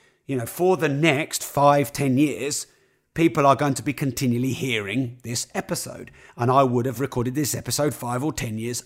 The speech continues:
ago. And I see content, um, you know, your message as an asset. I just did a talk today for, uh, seventy-five of our highest paying V I P clients. Now, they've paid us between six and a half thousand pound plus vat.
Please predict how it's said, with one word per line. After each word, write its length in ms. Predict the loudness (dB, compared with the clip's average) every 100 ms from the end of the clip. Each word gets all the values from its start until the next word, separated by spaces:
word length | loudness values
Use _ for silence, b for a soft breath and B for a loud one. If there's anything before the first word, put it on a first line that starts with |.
| -6
ago. 560 | -6 -4 -6 -6 -10 -18 B B B -6
And 120 | 0
I 160 | 4 4
see 440 | 4 2 -2 -4 -6
content, 800 | -4 0 0 -2 -6 -6 -8 -14 b b b _
um, 240 | -10 -6
you 100 | -4
know, 60 | -4
your 240 | 0 0
message 760 | 2 2 0 -4 -2 -2 -4 b b b
as 300 | -8 -4 -4 -2
an 140 | -4
asset. 520 | -4 -6 -6 -12 -18 -20 b b
I 120 | -6
just 160 | -4 -4
did 100 | -4
a 40 |
talk 340 | -2 -2 -2 -4
today 480 | 2 6 6 6
for, 420 | 0 -4 -2 -2 -6 -8
uh, 120 | -6
seventy-five 680 | -4 -4 -4 -8 -4 -2 -2
of 120 | -2
our 220 | 2 2 0 B -6
highest 380 | 0 2 0
paying 320 | 0 0 2 2
V 200 | 0 -4
I 100 | -4
P 220 | -4 -4
clients. 560 | -4 -6 -8 -14 -18 b b b b -6
Now, 240 | -4 -2
they've 260 | 0 -2 -2
paid 220 | -4 -4
us 140 | -4
between 560 | -6 -4 2 4 4 2
six 240 | 0 -4
and 80 | -4
a 20 |
half 100 | -4
thousand 300 | -4 -4 -4
pound 220 | -4 -6
plus 260 | -4 -6 -6
vat. 600 | -6 0 2 0 -4 -10